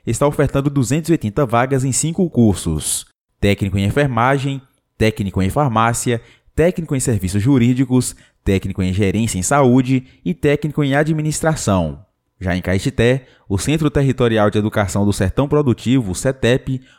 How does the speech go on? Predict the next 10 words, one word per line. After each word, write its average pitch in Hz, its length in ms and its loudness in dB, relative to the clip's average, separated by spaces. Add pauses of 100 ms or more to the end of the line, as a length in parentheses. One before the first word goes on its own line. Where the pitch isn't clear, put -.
(120)
oferta 151 340 -2
setenta 170 460 -2
vagas 139 340 0
em 131 100 -2
dois 156 220 0
cursos: 80 760 -2 (300)
técnico 98 380 -2
em 95 80 -2
análises 101 460 -2
clínicas 143 580 -2